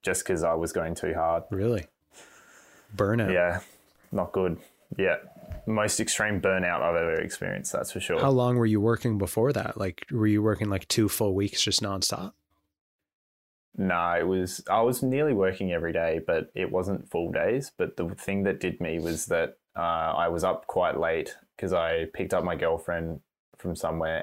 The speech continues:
Speaker 1: and then we went out drinking the following night and stayed up really late.
Speaker 2: Mm.
Speaker 1: And so I had an early shoot the night that we went out drinking as well. So I was up from six thirty A M,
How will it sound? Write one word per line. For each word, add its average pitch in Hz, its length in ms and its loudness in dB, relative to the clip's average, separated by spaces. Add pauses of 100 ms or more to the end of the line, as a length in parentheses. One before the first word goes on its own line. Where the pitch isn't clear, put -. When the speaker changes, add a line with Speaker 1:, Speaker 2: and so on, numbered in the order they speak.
Speaker 1:
and 85 160 -2
then 82 380 -2
we 87 140 -2
went 85 200 0
out 78 140 -4
drinking 85 360 -4
the 80 80 -4
following 85 360 -2
night 92 220 -2
and - 100 -6
stayed 82 260 -2
up 82 160 -2
really 82 420 -2
late. 82 280 0 (460)
Speaker 2:
Mm. 101 260 -2
Speaker 1:
And 85 220 0
so 85 300 0
I 87 60 2
had 95 140 0
an 90 160 2 (180)
early 110 300 2
shoot 92 480 -2 (680)
the 101 100 0
night 90 280 0
that 85 120 0
we 87 140 0
went 85 200 0
out 80 200 -2
drinking 85 380 -4
as 80 100 -4
well. 82 220 0
So 85 140 -2
I 82 200 0
was 85 140 0
up - 160 0
from 90 200 -2
six - 320 -6
thirty 85 300 0
A 82 80 0
M, 82 360 -2